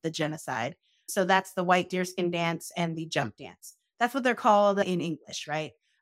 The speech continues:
We've done those consistently the way we're supposed to and to keep the world in balance, to keep the world healthy.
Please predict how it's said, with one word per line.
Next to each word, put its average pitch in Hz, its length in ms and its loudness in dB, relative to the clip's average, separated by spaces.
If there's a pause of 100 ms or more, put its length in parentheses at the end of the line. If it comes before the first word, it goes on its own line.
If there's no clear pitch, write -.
We've 226 340 -6
done 240 160 4
those 220 260 4 (600)
consistently 262 720 0
the 220 120 0
way 214 220 2
we're 214 80 0
supposed 208 460 -4
to 208 280 2
and 170 260 0 (280)
to - 80 -16
keep 262 240 -2
the 214 80 2
world 220 300 4
in 226 120 2
balance, 208 580 2
to - 100 -18
keep 226 240 -8
the 185 80 -2
world 202 320 4
healthy. 208 640 -2